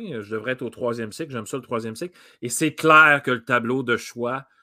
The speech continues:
euh, va, va faire partie de ma vie. Euh, c'est, c'est, c'est... Mais, mais, oh, je vais vous laisser en parler parce que, écoutez, on, on,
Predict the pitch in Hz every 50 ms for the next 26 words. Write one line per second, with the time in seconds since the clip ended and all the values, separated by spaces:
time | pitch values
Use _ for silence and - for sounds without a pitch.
0 | _ _ _ _ _ _ _ _ _ 110 107 107 107 107 107 101 113 123 117 110
1 | 107 117 113 - - 127 123 120 - 110 - - - - - 127 127 120 117 110
2 | 110 107 98 95 104 107 113 127 139 143 127 104 104 98 - - 113 107 104 104
3 | - - 120 110 110 101 - - 123 117 123 131 135 131 156 165 160 160 - 135
4 | 147 147 127 127 143 139 135 156 151 143 - 202 185 170 - 143 120 131 139 165
5 | 185 - _ _ _ _ _ _ - 127 - - - 127 123 127 123 120 120 120
6 | 117 113 117 _ _ 151 151 147 139 127 123 123 120 131 131 127 123